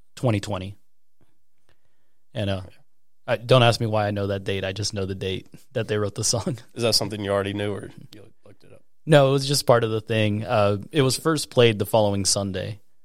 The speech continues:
Speaker 1: on March first, twenty twenty. That's how we get the date. We know when it was written.
Speaker 2: Gotcha, gotcha.
Speaker 1: 'Cause they played it the following Sunday for their service. And, uh, they actually recorded that service,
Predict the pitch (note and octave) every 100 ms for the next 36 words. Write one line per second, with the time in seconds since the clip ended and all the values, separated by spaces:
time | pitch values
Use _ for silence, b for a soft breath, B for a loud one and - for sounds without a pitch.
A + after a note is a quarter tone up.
0 | - A2+ A2 G#2 G2 - G#2 F#2 - G2
1 | F#2 G2 A2 A#2 A2+ G#2+ G2+ - F#2 F#2
2 | F2 - - A2+ G#2 G2+ F#2+ F#2+ F#2+ F#2+
3 | F#2 G2 G2+ - G#2+ G2+ - G2+ G#2+ G2+
4 | - G#2 G#2+ - G#2 F#2+ G2+ G2+ F#2+ G2+
5 | G2+ F#2+ G2 G2 G2+ - - G2+ F#2 G2+
6 | F2+ F#2+ - - - - - - - -
7 | - - - - A2+ A2 G#2+ A#2+ B2+ -
8 | A#2+ G#2+ - A#2 G#2+ A#2+ B2 B2+ - b
9 | b b - B2 B2 C#3+ C3+ -